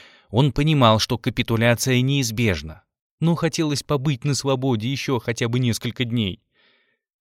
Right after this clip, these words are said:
Поэтому идея Родиона поменяться на неделю жильем ему пришлась по душе. То есть Родион на время переселялся в его квартиру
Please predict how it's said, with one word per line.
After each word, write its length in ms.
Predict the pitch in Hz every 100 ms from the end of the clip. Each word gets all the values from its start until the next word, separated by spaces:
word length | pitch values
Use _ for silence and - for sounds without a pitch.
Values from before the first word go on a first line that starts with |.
| -
Поэтому 500 | 92 143 175 165 147
идея 480 | 156 139 190 160 135
Родиона 480 | 143 160 175 123 98
поменяться 640 | 120 175 170 123 - 107
на 80 | 113
неделю 480 | 139 147 120 92 85
жильем 460 | 110 147 226 247
ему 280 | 113 202 269
пришлась 440 | - 190 180 165
по 80 | -
душе. 400 | 135 123 - - _ _ _ _ _ _ _ -
То 120 | 131
есть 200 | 156 -
Родион 540 | 135 139 190 185 104
на 120 | 110 147
время 320 | 156 107 90
переселялся 640 | 127 131 131 131 98 - 98
в 60 |
его 260 | 104 127 92
квартиру 600 | 110 104 - 202 220